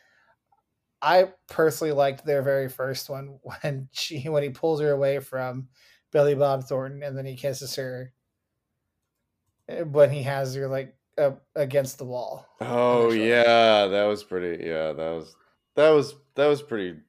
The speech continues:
Speaker 2: smoky. Yeah, that was good.
Speaker 1: Uh, that was a good one. And then also, because it wasn't an elongated kiss, you didn't see the issue with Catherine Zeta-Jones kisses, which is that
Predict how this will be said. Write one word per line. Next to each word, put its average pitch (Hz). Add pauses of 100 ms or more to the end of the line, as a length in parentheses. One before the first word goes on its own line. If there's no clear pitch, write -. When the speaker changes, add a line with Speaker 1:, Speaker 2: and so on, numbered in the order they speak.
(140)
Speaker 2:
smoky. 76
Yeah, 76
that 80
was 82
good. 73 (440)
Speaker 1:
Uh, - (120)
that 175
was 202
a 185
good 156
one. 139 (160)
And 160
then 170
also, 170 (120)
because 151
it 170
wasn't 160
an 151
elongated 147
kiss, 160 (340)
you 147
didn't 156
see 151 (400)
the 165
issue 170
with 151
Catherine 147
Zeta-Jones 139
kisses, 156
which 135
is 135
that 135